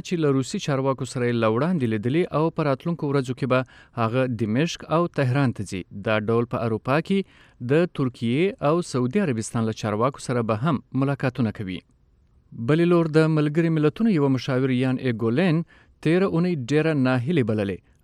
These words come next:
او ویلي دي نړیوالې ادارې د شامي حکومت لخوا دوه لکه اته اویا زره کسانو ته په محصوره سیمو کې د مرستو رسولو لپاره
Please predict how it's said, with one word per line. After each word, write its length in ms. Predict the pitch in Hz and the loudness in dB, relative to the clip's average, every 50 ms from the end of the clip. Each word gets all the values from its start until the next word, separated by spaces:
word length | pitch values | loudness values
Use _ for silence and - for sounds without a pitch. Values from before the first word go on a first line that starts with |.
| - 113 113 | -4 0 0
او 40 | 113 107 104 | 2 2 0
ویلي 320 | 107 107 127 156 175 175 160 185 | 0 0 2 4 4 4 4 2
دي 40 | 190 180 - _ _ _ - 127 131 135 | 0 -2 -6 _ _ _ -2 2 2 4
نړیوالې 440 | 147 151 147 147 143 156 160 160 160 147 | 4 4 2 2 2 2 2 2 0 0
ادارې 400 | 135 139 135 135 143 170 180 165 151 | 0 2 2 2 2 0 0 0 -2
د 60 | - - | -2 -2
شامي 340 | 135 120 123 131 139 131 123 | -2 0 2 2 0 0 -2
حکومت 420 | 120 117 - 135 139 160 156 160 156 | -4 -4 -4 -2 -2 -2 0 -2 -2
لخوا 240 | 147 - 156 151 151 143 131 | 0 0 2 0 2 0 -2
دوه 300 | 113 98 113 139 156 156 | -4 -2 0 0 2 2
لکه 300 | 151 147 - 160 - - 123 120 | 0 -2 -2 -4 -4 -4 -4 -4
اته 200 | - - - - 135 | -2 -4 -2 0 0
اویا 240 | 120 120 123 123 117 107 104 | 0 2 2 2 0 0 0
زره 220 | 120 165 196 190 - 143 | 0 0 0 0 0 -2
کسانو 340 | 131 - 143 131 123 110 - | -4 -2 -2 -2 -2 0 -2
ته 100 | 120 - | -4 -4
په 120 | 113 110 110 | -2 -2 -2
محصوره 420 | 104 101 110 - - 180 185 202 - - | -4 -4 -8 -6 -2 0 0 0 0 0
سیمو 180 | 208 196 185 - | 0 0 2 2
کې 580 | 208 208 202 - - - - - _ - 123 117 | 2 0 0 -2 -8 -20 -20 -18 _ -4 0 2
د 180 | 123 131 135 139 | 4 4 4 4
مرستو 420 | 151 180 170 - - - 147 135 127 | 2 2 0 -2 -2 -2 0 0 0
رسولو 420 | 120 - 135 127 151 202 190 139 120 | 0 -2 0 0 2 2 2 2 0
لپاره 260 | 113 - 123 120 - | 0 0 -2 -2 -2